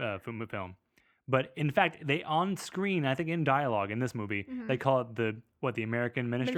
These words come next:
Speaker 2: Ministry of Magic, yes.
Speaker 1: Which is a very boring name.
Speaker 2: Yeah,
Speaker 1: And
Speaker 2: Macusa
Speaker 1: why would
Speaker 2: was
Speaker 1: you
Speaker 2: way better.
Speaker 1: It,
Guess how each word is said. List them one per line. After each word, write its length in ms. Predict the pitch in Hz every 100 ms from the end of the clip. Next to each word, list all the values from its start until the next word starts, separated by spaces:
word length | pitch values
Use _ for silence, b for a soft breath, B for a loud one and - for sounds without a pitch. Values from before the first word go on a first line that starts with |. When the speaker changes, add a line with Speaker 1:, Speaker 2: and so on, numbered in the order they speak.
| -
Speaker 2:
Ministry 120 | 247
of 60 | 247
Magic, 380 | 233 214 202 208
yes. 200 | 220 208
Speaker 1:
Which 80 | 208
is 160 | 190 - _ _ _ _
a 120 | 147
very 240 | 135 214 185
boring 400 | 127 131 147 127
name. 380 | 135 117 98 101
Speaker 2:
Yeah, 240 | 311 285
Speaker 1:
And 80 | 180 131
Speaker 2:
Macusa 20 |
Speaker 1:
why 140 | 151
would 40 | 480
Speaker 2:
was 80 | 466
Speaker 1:
you 60 | 185
Speaker 2:
way 120 | 311
better. 460 | - 320 190 254 -
Speaker 1:
It, 80 | -